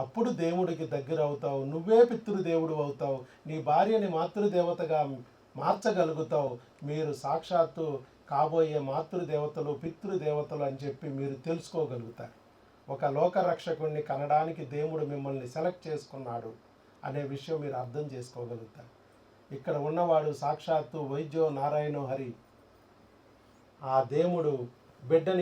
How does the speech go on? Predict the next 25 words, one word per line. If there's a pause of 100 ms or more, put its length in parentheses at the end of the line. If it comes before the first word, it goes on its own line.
ఇవ్వాలంటే (440)
ఈయన (140)
చేతుల (100)
ద్వారా
ఆ
బిడ్డను
చెందే (140)
మార్గాన్ని
చూపిస్తాడు (140)
అని
చెప్పి (100)
మీరు
తెలుసుకోగలుగుతారు. (1200)
ప్రసాదం
ఇవ్వాలంటే (160)
దేవుడు
ఏం
చేస్తాడు? (400)
పూజారి
ద్వారా (120)
ఆ
ప్రసాదం
నీ (120)
చేతికి
అందేటట్టు